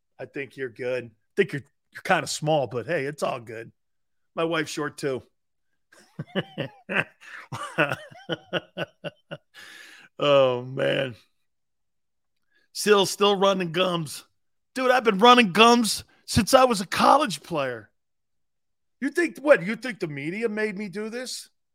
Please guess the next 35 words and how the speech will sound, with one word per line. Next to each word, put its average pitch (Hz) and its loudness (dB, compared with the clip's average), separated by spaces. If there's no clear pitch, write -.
I've 285 -2
been 277 -10
talking 269 -4
shit. 240 -8
Hey, 277 2
you 254 -6
see - -6
that 269 -2
thing 254 -8
I 220 -4
posted 208 -2
on 156 -4
my 143 -4
Twitter 180 -4
page? 120 -14
Say, 294 -2
like, 277 0
after 254 -4
all 262 -2
these 233 -12
years, 226 -8
I, - -8
I - -4
haven't 226 -4
played 196 -8
college 180 -8
ball 165 -2
in 135 -14
what? 143 -6
How 175 -8
many 196 -8
years? 123 -14
Thirty-five? 180 -6
Thirty-four 208 -4
years? 165 -8